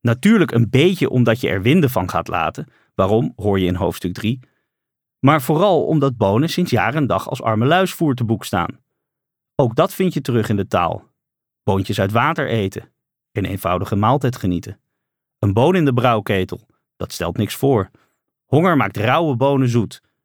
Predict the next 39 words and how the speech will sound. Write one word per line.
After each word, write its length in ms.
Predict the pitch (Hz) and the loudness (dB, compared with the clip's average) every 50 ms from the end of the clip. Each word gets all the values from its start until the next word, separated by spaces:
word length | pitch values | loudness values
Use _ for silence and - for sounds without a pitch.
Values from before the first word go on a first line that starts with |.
| _ _ _ | _ _ _
Als 140 | - - - | -8 -4 -4
je 60 | 104 | -2
maar 120 | 95 95 - | -2 -2 0
echt 220 | - 202 220 - | 0 -2 -2 0
honger 240 | - 160 160 160 156 | -2 -2 0 0 2
hebt, 280 | 143 139 139 - - _ _ _ _ _ _ | 0 0 -2 -4 -12 _ _ _ _ _ _
dan 120 | _ 107 101 | _ -2 0
wil 120 | 92 87 | 2 0
je 120 | 87 - - | 0 0 0
ook 140 | 107 113 | 0 2
wel 140 | 120 117 110 | 2 2 2
bonen 360 | 107 101 92 95 92 95 90 | 2 2 2 2 0 -2 -4
eten. 380 | - 95 90 - - 113 - _ _ _ _ _ _ _ _ _ _ _ _ _ _ _ _ _ _ _ _ _ _ _ _ _ | -4 -6 -8 -8 -10 -18 -20 _ _ _ _ _ _ _ _ _ _ _ _ _ _ _ _ _ _ _ _ _ _ _ _ _
Wie 160 | - 120 123 | 2 2 2
het 100 | 113 113 | 2 2
breed 280 | - 127 156 190 202 - | 2 2 2 2 0 0
heeft, 300 | 110 92 98 117 127 - _ | 0 -2 -2 -2 -4 -4 _
eet 200 | 110 104 92 - | -2 -2 -2 -2
vlees 460 | - 165 180 170 127 - - - - _ | -2 0 2 2 0 -2 -4 -12 -6 _
om 120 | - 131 | 2 2
in 100 | 139 120 | 4 4
zijn 140 | 110 131 120 | 2 2 0
eiwitbehoeften 720 | - 117 117 113 110 101 - - 107 107 98 - - 95 | 2 2 0 0 0 -2 -2 -2 -2 -2 -2 -4 -6 -6
te 100 | - 104 | -6 -4
voorzien. 440 | - - 95 90 101 80 87 101 - _ _ _ _ _ _ _ _ _ _ _ _ | -4 -4 -2 -2 -2 -4 -4 -6 -10 _ _ _ _ _ _ _ _ _ _ _ _
Maar 140 | _ - 101 | _ 0 0
wanneer 240 | 101 104 104 90 - | 2 2 0 0 -2
er 80 | 82 - | -4 -8
stront 360 | - - 147 175 196 190 185 | -6 0 2 2 2 2 2
aan 80 | 165 | 0
de 80 | 160 147 | 0 0
knikker 300 | - 147 139 123 - 113 | 0 -2 -2 0 0 0
is, 220 | 113 110 113 - - _ _ _ _ _ _ | 0 -2 -2 -6 -14 _ _ _ _ _ _
zijn 180 | - - 107 | -2 -2 0
het 100 | 98 90 | 0 0
die 100 | - 90 | -2 -6
betrouwbare, 720 | 85 98 92 - 135 139 156 170 147 139 131 123 123 113 107 | -6 -6 -6 -2 0 0 2 2 0 0 0 0 0 0 -2
nederige 560 | 98 98 113 135 165 156 143 131 135 123 - | 0 0 2 2 2 0 0 -2 -2 -2 -2
bonen 460 | 117 104 104 98 98 104 104 104 - | -2 0 0 0 0 0 -2 -4 -6